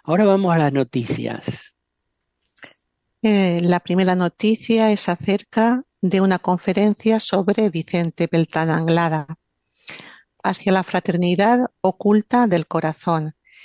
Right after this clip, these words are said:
Speaker 2: Será el foco del encuentro con muchos servidores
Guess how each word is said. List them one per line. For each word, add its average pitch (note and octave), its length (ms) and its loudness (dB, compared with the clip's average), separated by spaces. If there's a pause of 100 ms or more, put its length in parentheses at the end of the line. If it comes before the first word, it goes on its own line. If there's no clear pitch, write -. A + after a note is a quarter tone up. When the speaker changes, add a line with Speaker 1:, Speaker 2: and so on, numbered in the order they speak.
(200)
Speaker 2:
Será - 380 2
el F#3 120 2
foco A3+ 520 0
del F3 140 2
encuentro F#3+ 640 0
con F3 200 -2
muchos F#3+ 340 -2
servidores G3 800 0